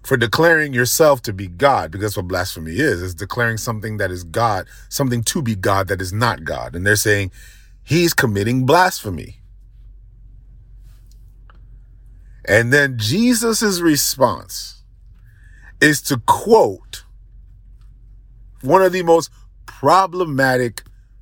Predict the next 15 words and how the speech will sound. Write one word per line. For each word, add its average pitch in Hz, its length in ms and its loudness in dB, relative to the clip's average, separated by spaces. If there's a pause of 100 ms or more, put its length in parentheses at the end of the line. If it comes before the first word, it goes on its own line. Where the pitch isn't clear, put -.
(1900)
portions 143 500 2
of 110 120 -4
Scripture. 95 540 -4 (1400)
<laughs> 196 80 6 (2500)
It's 175 160 6
the 170 100 0
portion 185 380 2
of 175 80 -4
Scripture 165 320 -2
that 156 160 4
a 135 160 2
lot 143 360 2
of 143 120 -4
people 117 340 -6
ignore. 80 540 -12